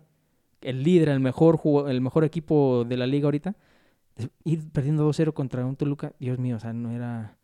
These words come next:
qué bueno que, que no vi el partido, no, tuve cosas que hacer. No vi el partido y, Dios mío, me-, mejor, mejor hubiera visto el, el Clásico Regio. Imagínate que, a qué nivel.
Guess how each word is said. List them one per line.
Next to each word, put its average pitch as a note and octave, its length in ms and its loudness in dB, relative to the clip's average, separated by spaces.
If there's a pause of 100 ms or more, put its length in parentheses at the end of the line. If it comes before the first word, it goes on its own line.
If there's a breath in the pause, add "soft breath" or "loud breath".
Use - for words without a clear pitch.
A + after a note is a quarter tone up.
(480)
qué D3+ 80 0
bueno D#3+ 280 2
que, A#2+ 220 -6
que B2 100 -8
no A#2+ 160 -4
vi B2+ 80 0
el A#2+ 60 -6
partido, C#3 380 -6
no, A2+ 340 -10 (140)
tuve B2+ 200 -2
cosas A2+ 200 -6
que - 100 -12
hacer. G3 260 0 (840)
No C#3+ 120 2
vi C#3+ 60 4
el C3 60 0
partido C#3 480 -4
y, B2 340 -4 (480 soft breath)
Dios B2+ 180 -2
mío, A#2+ 260 0
me-, B2 180 -6
mejor, D3 600 0
mejor D#3 260 2
hubiera D#3 160 4
visto D3 240 2
el, C3 120 0
el A#2 160 -4
Clásico C3+ 300 -4
Regio. A#2 240 -4
Imagínate A#2+ 380 -4
que, A#2+ 160 -12
a A2 120 -12
qué B2+ 120 -10
nivel. A2+ 240 -8